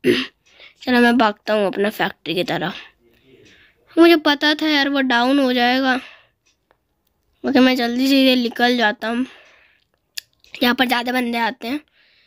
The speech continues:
ओके, एयर ड्रॉप गिरा हुआ है, कोई इसे लूट कर भी चला गया है। मैं जल्दी से लूट लेता हूँ इसे। <clears throat> क्या होगा इसके अंदर? Gorza X है, ई डब्ल्यू एम।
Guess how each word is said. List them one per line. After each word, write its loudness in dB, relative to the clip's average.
ओके, -6
एयर 0
ड्रॉप 2
गिरा -2
हुआ -4
है, -2
कोई -2
इसे 0
लूट 2
कर 2
भी 4
चला 0
गया -2
है। -6
मैं -2
जल्दी 4
से 4
लूट 2
लेता -2
हूँ 0
इसे। -4
<clears throat> -18
क्या 2
होगा -2
इसके -8
अंदर? -2
Gorza 0
X -12
है, -2
ई 6
डब्ल्यू 4
एम। 2